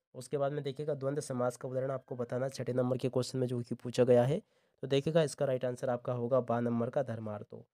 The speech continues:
यहाँ से आप सब लोग इस प्रकार से इसको नोट कर लेंगे। अब इसके बाद में देखिएगा प्यारे विद्यार्थियों, यहाँ से आप सभी से प्रश्न नंबर दो में रिक्त स्थान पूछे जाएंगे, तो यहाँ से आप सब लोग रिक्त स्थानों की पूर्ति को पूरा कर लें।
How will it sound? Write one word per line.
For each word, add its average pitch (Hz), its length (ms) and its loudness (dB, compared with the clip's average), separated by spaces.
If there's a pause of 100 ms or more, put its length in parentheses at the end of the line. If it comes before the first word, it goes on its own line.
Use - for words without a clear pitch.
(340)
यहाँ 117 200 -4
से 156 140 -2
आप 147 120 -2
सब 143 180 -6
लोग 147 220 -6
इस 131 80 -18
प्रकार 131 320 -4
से 131 120 -8
इसको - 180 -10
नोट 123 180 -2
कर 120 120 -8
लेंगे। 120 340 -6 (440)
अब 131 120 -4
इसके 147 200 -6
बाद 147 140 2
में 147 100 -2
देखिएगा 143 280 -2
प्यारे 139 180 0
विद्यार्थियों, 120 460 -2
यहाँ 120 220 -4
से 139 260 -6
आप 117 140 -6
सभी 131 240 -6
से 127 120 -8
प्रश्न 127 280 -8
नंबर 127 140 -4
दो 127 200 -2
में 123 240 0 (300)
रिक्त 143 200 -10
स्थान 131 300 -4
पूछे 127 280 -6
जाएंगे, 113 340 2
तो 127 100 -8
यहाँ 120 240 -2
से 135 140 0
आप 127 100 2
सब 139 160 0
लोग 139 160 2
रिक्त 131 200 -4
स्थानों 135 320 0
की 135 100 -4
पूर्ति 127 340 -4
को 127 120 -2
पूरा 127 260 0
कर 120 140 2
लें। 139 200 2